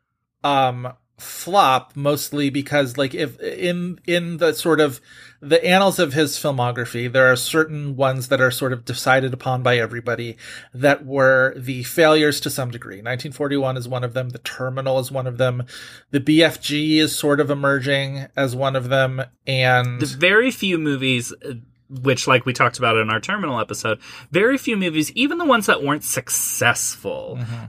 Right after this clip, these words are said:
Speaker 2: very few Spielberg movies that received zero Oscar nominations.
Speaker 1: Right.
Speaker 2: This one is kind of, I, I guess I get it. It's also, I mean, we're gonna get into it. It's also the same year as,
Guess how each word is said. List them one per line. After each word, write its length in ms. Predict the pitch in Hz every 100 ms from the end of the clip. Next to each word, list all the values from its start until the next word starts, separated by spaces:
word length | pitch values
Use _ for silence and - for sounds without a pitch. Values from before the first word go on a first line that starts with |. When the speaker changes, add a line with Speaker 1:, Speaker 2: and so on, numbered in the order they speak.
| -
Speaker 2:
very 380 | 120 151 165 190
few 180 | 196 180
Spielberg 440 | - 151 147 131
movies 320 | 135 123 120 120
that 120 | 117
received 360 | 110 - 110 104
zero 560 | 107 110 107 101 98 98 -
Oscar 360 | 90 - -
nominations. 480 | 73 65 80 - 120
Speaker 1:
Right. 180 | 113 -
Speaker 2:
This 220 | 202 214
one 160 | 269 240
is 140 | 202
kind 360 | - 165 156 147
of, 320 | 143 135 - _ _ _ _ _ _ _ _ -
I, 220 | 175 143 - -
I 120 | 175
guess 380 | 139 180 247 -
I 200 | 320 302 _ -
get 280 | 214 220 269
it. 240 | 302 -
It's 260 | - 170 -
also, 360 | 175 180 - -
I 100 | 147
mean, 160 | 147 151
we're 100 | 151
gonna 160 | 151
get 140 | 143 139
into 240 | 135 147
it. 80 | 135
It's 160 | 131 139
also 300 | 135 - 143
the 80 |
same 260 | 131 135 131
year 240 | 123 120 120 117
as, 180 | 113